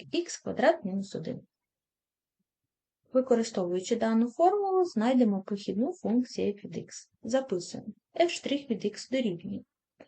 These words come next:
В дужках чотири ікс квадрат мінус один штрих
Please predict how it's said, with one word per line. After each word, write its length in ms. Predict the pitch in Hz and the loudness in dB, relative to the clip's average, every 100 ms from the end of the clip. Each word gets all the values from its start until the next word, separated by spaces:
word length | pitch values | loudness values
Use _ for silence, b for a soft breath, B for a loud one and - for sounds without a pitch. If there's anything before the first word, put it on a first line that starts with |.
| b b - | b b -8
В 40 | |
дужках 460 | 240 330 - 185 - - | -6 -6 -8 -14 -14 0
чотири 500 | 359 359 220 196 196 | 0 4 2 2 0
ікс 260 | 196 - | -4 -12
квадрат 520 | - 208 196 180 - | -6 -6 -4 -6 -4
мінус 460 | 220 214 175 180 - | -2 -2 -4 -8 -8
один 340 | 180 165 180 - _ _ | -6 -6 -6 -10 _ _
штрих 460 | - - 240 254 | -14 -2 0 0